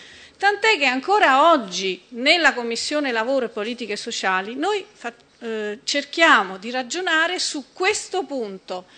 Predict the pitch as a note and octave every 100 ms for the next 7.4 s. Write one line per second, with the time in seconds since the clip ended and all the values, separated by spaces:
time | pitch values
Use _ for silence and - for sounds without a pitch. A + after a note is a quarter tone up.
0 | - - - B3+ D4+ C4 F#4+ - D#4 C4+
1 | C#4 C4+ A#3+ A3+ - C4 C4+ B3 A3+ G3+
2 | G#3 _ _ _ _ _ - A#3+ B3 C4
3 | - D4 B3 A#3 A#3 A#3 B3 A#3+ A3+ G#3
4 | G#3+ G#3 - B3 A#3 - G3+ A3+ A3+ -
5 | - A#3+ B3 C4+ D4+ E4 E4+ F4 - -
6 | - A#3 D4 - - - F4 G4 - -
7 | - F#4 F4+